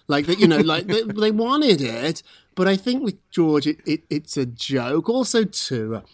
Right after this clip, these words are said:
Speaker 1: it is something you can laugh and giggle about. It's not, it's not an Oscar. It's not,
Speaker 2: Right,
Speaker 1: you know, it's
Speaker 2: exactly.
Speaker 1: not gonna change your
Speaker 2: It's,
Speaker 1: career.
Speaker 2: it's in his bathroom. It's not on
Speaker 1: It's
Speaker 2: his mantle,
Speaker 1: funny.
Speaker 2: you know?
Speaker 1: It's something to giggle about. Although, uh,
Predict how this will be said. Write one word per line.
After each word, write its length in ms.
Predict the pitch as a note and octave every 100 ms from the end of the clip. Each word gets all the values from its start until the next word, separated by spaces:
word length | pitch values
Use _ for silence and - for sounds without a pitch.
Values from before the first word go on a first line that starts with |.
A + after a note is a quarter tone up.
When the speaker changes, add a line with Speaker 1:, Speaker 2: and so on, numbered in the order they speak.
| _
Speaker 1:
it 100 | F#3+
is 160 | G#3+ A#3+
something 360 | - G#3+ F#3+ E3+
you 80 |
can 260 | D3 C#3 B2+
laugh 300 | B2 A#2+ -
and 160 | A#2+ G#2
giggle 280 | B2+ B2+
about. 440 | A#2+ A2 A#2 A#2 A#2 - _
It's 180 | F3+ -
not, 340 | G#3 G#3 G#3+ _
it's 140 | F#3+
not 160 | A3 A3
an 100 | F3+
Oscar. 480 | G2 - - - - _ _ -
It's 180 | F3 F#3
not, 180 | F#3+ F#3
Speaker 2:
Right, 120 | F#3
Speaker 1:
you 100 | D#3
know, 40 |
it's 80 | B2
Speaker 2:
exactly. 280 | E3 - E3
Speaker 1:
not 160 | E3 -
gonna 120 | D#3
change 380 | - D3 C#3 C#3+
your 100 | C3 -
Speaker 2:
It's, 140 | C#3
Speaker 1:
career. 300 | F3 E3 E3
Speaker 2:
it's 120 | E3+ E3+
in 80 |
his 160 | D#3+ A2+
bathroom. 480 | A#2 G2+ F#2 G2 F#2+
It's 140 | F#2
not 200 | A#2 A2+
on 80 | G#2+
Speaker 1:
It's 200 | G2+ F2
Speaker 2:
his 40 |
mantle, 280 | F#2+ E2+ C4+
Speaker 1:
funny. 300 | B3+ G#3 F3+
Speaker 2:
you 40 | D#3+
know? 140 | E3
Speaker 1:
It's 160 | - -
something 260 | F#3+ G3
to 140 | F#3+ E3+
giggle 400 | - F3+ F3+ D#3
about. 300 | C#3+ C3+ -
Although, 600 | F#3 F3+ A#3 F#4+ F4+ D3+
uh, 140 | C3